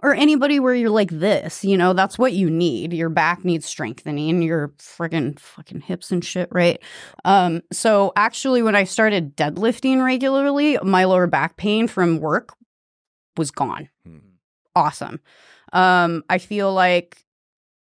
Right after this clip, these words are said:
Speaker 1: you know, some of that forward shoulder roll, you know, that kinda helped m-, my posture. Uh, when I started climbing, I feel like that definitely helped my posture and kinda, like,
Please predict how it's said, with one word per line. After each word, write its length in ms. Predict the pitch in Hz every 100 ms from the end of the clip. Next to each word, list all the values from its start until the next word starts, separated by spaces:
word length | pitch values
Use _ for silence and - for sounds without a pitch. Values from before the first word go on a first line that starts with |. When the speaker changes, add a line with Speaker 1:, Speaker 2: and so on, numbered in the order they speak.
| _ -
Speaker 1:
you 120 | 190
know, 160 | 175 170
some 300 | - 190 185
of 160 | 170 170
that 440 | 170 170 170 - _ _ _ _ _ _ _ _ _ _ _
forward 640 | - - 202 185 175 175 165
shoulder 840 | - 180 170 175 180 175 175 170 - _ _ 185
roll, 520 | 180 175 180 180 190
you 140 | 202
know, 220 | 190 185 165
that 200 | 185 185
kinda 220 | 190 175
helped 300 | 175 180 -
m-, 180 | 180 175 -
my 220 | 175 160
posture. 800 | - 180 185 - 196 185 180 185 - - - -
Uh, 340 | 180 180 175
when 140 | 175 190
I 80 |
started 380 | 175 196 185 165
climbing, 640 | - - 160 160 180 190 185
I 40 |
feel 200 | - 175
like 180 | 165 -
that 240 | 123 139
definitely 420 | - 175 196 190 208
helped 280 | 208 202
my 160 | 214 208
posture 640 | - 196 190 - 214 208 214
and 120 | 202
kinda, 200 | 170 156
like, 200 | 131